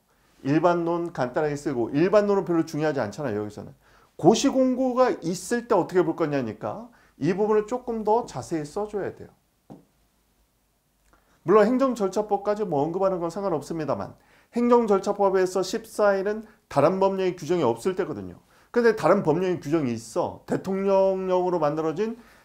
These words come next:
행정 효율 촉진에 관한 규칙에 보면 있단 말이죠. 나머지는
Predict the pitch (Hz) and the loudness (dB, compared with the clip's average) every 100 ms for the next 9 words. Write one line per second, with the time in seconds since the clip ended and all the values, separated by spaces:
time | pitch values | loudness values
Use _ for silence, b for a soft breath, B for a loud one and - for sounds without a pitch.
0 | - 233 226 214 208 226 214 113 117 214 | -4 0 2 2 2 0 0 -4 -6 -8
1 | 208 202 170 175 175 147 170 - 185 180 | -4 -4 -2 0 0 -2 -6 -6 0 2
2 | 170 165 131 120 139 120 92 - - _ | 2 0 -2 -2 -4 -4 -8 -14 -20 _
3 | _ _ _ _ _ _ _ _ _ _ | _ _ _ _ _ _ _ _ _ _
4 | _ _ _ _ _ _ _ _ _ _ | _ _ _ _ _ _ _ _ _ _
5 | _ _ _ _ _ _ _ _ _ _ | _ _ _ _ _ _ _ _ _ _
6 | _ _ _ _ _ _ _ _ _ _ | _ _ _ _ _ _ _ _ _ _
7 | _ _ _ _ 123 131 135 139 175 233 | _ _ _ _ -8 -4 -4 -4 -8 -12